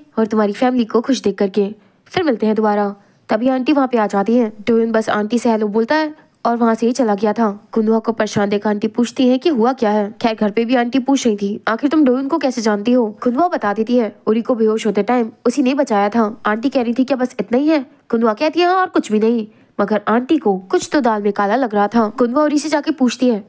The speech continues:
"क्या ये वही लंबे अंकल है जिनकी तुम बात कर रही थी?" उरी हाँ बोलती है। गुनहुआ कहती है, "उरी, आगे से तुम उन अंकल से नहीं मिलोगी।" उरी कहती है, "मैं तो मिलूंगी।" गुनहुआ मना करती है। उरी कहती है, "I hate you,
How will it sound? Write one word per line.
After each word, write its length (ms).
"क्या 100
ये 60
वही 220
लंबे 220
अंकल 240
है 80
जिनकी 240
तुम 160
बात 240
कर 80
रही 120
थी?" 340
उरी 160
हाँ 260
बोलती 320
है। 280
गुनहुआ 220
कहती 300
है, 140
"उरी, 260
आगे 200
से 340
तुम 120
उन 80
अंकल 260
से 180
नहीं 220
मिलोगी।" 480
उरी 120
कहती 300
है, 160
"मैं 80
तो 100
मिलूंगी।" 480
गुनहुआ 240
मना 220
करती 300
है। 160
उरी 180
कहती 280
है, 160
"I 100
hate 240
you, 140